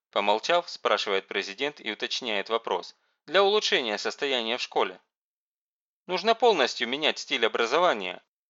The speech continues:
высказываю я своё видение решения проблемы. «То есть», делает заключение из моих слов президент, «полностью заменить педагогический состав новым, который будет не отягощён сложившейся практикой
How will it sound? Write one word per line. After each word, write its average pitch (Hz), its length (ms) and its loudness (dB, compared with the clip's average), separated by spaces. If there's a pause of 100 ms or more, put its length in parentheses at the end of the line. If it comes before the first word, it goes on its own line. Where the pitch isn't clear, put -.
(180)
высказываю 104 680 2
я 156 140 0
своё 156 400 -2
видение 101 500 -6
решения 101 520 -4
проблемы. 101 520 -4 (1000)
«То 233 160 6
есть», 139 360 2 (160)
делает 107 400 2
заключение 104 640 -2
из 95 100 -8
моих 101 200 -6
слов 104 240 -4
президент, 107 500 -6
«полностью 233 560 0
заменить 165 480 -6
педагогический 139 840 -2
состав 202 460 0
новым, 143 420 2 (440)
который 185 340 2
будет 180 360 -4
не 185 100 -2
отягощён 180 720 2
сложившейся 117 640 0
практикой 175 580 0